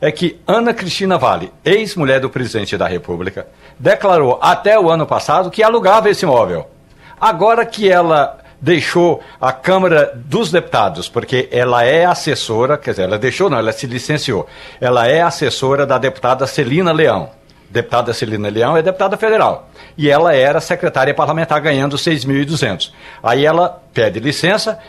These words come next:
e vai ser candidata a deputada distrital, que é o mesmo que deputado estadual. E aí, quando ela faz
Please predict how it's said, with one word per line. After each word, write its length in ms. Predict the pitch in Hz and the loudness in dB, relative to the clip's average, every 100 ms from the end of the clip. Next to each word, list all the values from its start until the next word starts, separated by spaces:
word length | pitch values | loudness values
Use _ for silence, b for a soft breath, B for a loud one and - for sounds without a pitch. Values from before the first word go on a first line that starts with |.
| B | B
e 100 | 151 | -6
vai 240 | 131 139 156 | 0 0 0
ser 280 | - 151 | -2 -4
candidata 760 | 143 - 196 180 135 135 - 160 | -2 0 0 2 2 2 0 -2
a 100 | 135 | -2
deputada 580 | 123 160 156 - 139 143 | -2 -2 -2 -2 0 0
distrital, 640 | 160 170 175 156 117 92 B B | 0 -2 -2 -2 0 0 B B
que 120 | - 240 | 0 2
é 40 | |
o 40 | |
mesmo 340 | 160 185 175 180 | 4 2 0 -4
que 240 | - 151 | -2 0
deputado 560 | 147 151 135 127 143 147 | 0 0 0 0 -2 -6
estadual. 480 | 123 - 131 113 - | -6 -4 -2 -2 -2
E 80 | 214 | 2
aí, 240 | 220 233 247 | 4 2 0
quando 260 | 220 214 | 0 2
ela 140 | 190 180 | 4 2
faz 400 | 135 120 98 | 2 0 -2